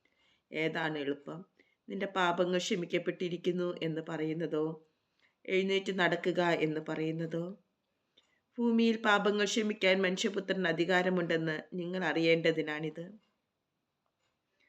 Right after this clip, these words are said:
അനന്തരം അവൻ തളർവാദ രോഗിയോട് പറഞ്ഞു, "എഴുന്നേറ്റ് നിന്റെ ശയ്യയും എടുത്ത് വീട്ടിലേക്ക് പോവുക." അവൻ എഴുന്നേറ്റ് വീട്ടിലേക്ക് പോയി.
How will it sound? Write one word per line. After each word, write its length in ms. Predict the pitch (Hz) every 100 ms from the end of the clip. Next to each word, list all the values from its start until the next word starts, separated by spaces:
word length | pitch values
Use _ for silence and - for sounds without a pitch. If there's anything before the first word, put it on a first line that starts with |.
| _ _ - _
അനന്തരം 460 | - 185 185 190 185 185
അവൻ 160 | 175 180
തളർവാദ 540 | 196 185 175 165 165
രോഗിയോട് 460 | 165 165 160 151 160
പറഞ്ഞു, 380 | 156 156 165 170 208 - _ _ _ -
"എഴുന്നേറ്റ് 640 | 185 208 170 165 165 170 156 -
നിന്റെ 240 | 170 160
ശയ്യയും 520 | 156 160 156 156 156 156
എടുത്ത് 300 | 147 - 139 - 156
വീട്ടിലേക്ക് 520 | 156 156 147 147 156
പോവുക." 400 | 147 143 147 143 156 - _ _ _ _ _ _ _ -
അവൻ 240 | 196 196 202
എഴുന്നേറ്റ് 540 | 185 175 180 180 180
വീട്ടിലേക്ക് 580 | 175 165 165 160 156 160
പോയി. 380 | 160 160 156